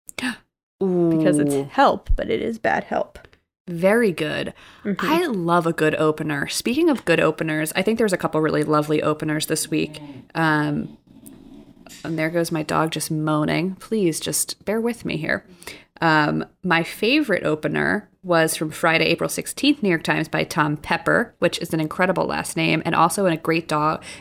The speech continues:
Speaker 1: dog name. Like, if you had, like, a chocolate lab, you could name them Pepper. Hello, salt and pepper, get a white dog, black dog.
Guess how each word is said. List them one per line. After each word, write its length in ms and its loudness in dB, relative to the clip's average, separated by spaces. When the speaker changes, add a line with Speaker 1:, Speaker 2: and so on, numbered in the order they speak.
Speaker 1:
dog 280 2
name. 260 2
Like, 160 -2
if 80 -8
you 60 -2
had, 120 0
like, 140 -2
a 40 -4
chocolate 360 -2
lab, 220 0
you 80 -2
could 120 -2
name 140 0
them 140 -4
Pepper. 500 -2
Hello, 520 4
salt 240 2
and 100 -2
pepper, 260 -2
get 140 -2
a 40 2
white 280 0
dog, 460 4
black 260 -2
dog. 300 0